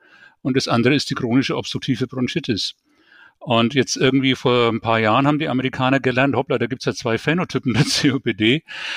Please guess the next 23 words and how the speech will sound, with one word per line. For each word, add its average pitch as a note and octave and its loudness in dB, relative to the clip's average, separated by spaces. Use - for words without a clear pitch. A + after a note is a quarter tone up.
aber B2 2
ist C3 0
selber B2 2
schuld. F#3 -2
Man A#2+ 0
hat B2+ 2
ja C3+ 2
diese B2+ -2
zwei A#2+ 0
Krankheitsbilder B2 0
vorher B2+ 0
in C3 0
diesen B2 -2
Topf - -4
hineingeschmissen. C3 -6
Und - 0
ich B2+ 0
glaube, C3+ 0
da D3 0
ist E3+ -2
ganz D3+ 0
viel, E3 -4
ähm, C3 2